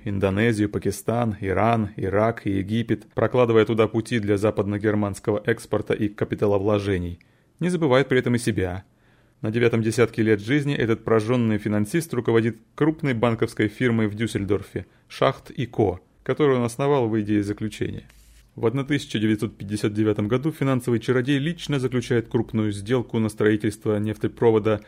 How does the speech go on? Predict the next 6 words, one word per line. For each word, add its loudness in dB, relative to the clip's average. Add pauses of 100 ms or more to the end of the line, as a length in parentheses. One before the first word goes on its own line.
(140)
Генуя-Мюнхен 0
с -10
итальянским 2
финансистом -2
Энрико -2
Маттеем. -2